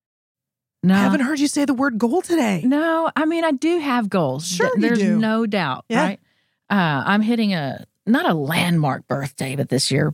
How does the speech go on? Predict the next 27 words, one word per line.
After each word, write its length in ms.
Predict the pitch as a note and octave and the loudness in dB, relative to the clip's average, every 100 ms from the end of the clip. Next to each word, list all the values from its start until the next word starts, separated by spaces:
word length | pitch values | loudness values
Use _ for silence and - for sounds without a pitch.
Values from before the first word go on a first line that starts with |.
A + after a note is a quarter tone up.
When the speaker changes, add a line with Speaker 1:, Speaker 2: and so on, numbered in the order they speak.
| - | 2
Speaker 1:
but 100 | D4 | 2
I'm 80 | D4 | 4
hitting 200 | G#3 C#4+ | 4 2
another 260 | B3+ A#3 | 2 2
birthday. 300 | G3+ F3+ D#3+ | 0 0 0
Everybody 300 | F3 G#3+ G#3 | 0 0 0
has 220 | F#3+ E3 C#3 | 0 0 -2
one, 140 | - | -4
right? 320 | D3+ E3+ C4 - - _ _ | 0 0 0 -6 -16 _ _
Speaker 2:
Yeah. 240 | A3 F#3 D#3+ | 0 2 0
Speaker 1:
Uh, 40 | - | 0
and 120 | G#3 G#3+ | 0 2
I 100 | A3+ | 2
have 180 | B3 | 2
a 40 | A#3 | 0
goal 520 | G#3+ A#3 G3+ F3 F3 - | 0 0 2 0 -2 -2
for 180 | F#3+ E3 | -2 0
what 400 | F3+ G3+ G#3 - | 0 0 -2 -2
things 360 | G3+ F#3+ F#3+ | 0 2 0
are 80 | F3 | 0
gonna 180 | F3 E3 | 0 0
be 260 | D#3 F#3 | 0 0
like 400 | F3 D3+ C#3+ D#3 - | 0 -2 -2 -6 -4
at 140 | F3 F3+ | -2 2
that 260 | E3+ F3 | 0 0
birthday. 680 | E3+ F3+ - - C#3+ C#3 E3 | 0 0 0 0 0 0 -2
Speaker 2:
Yeah. 160 | - G#3 | 0 -2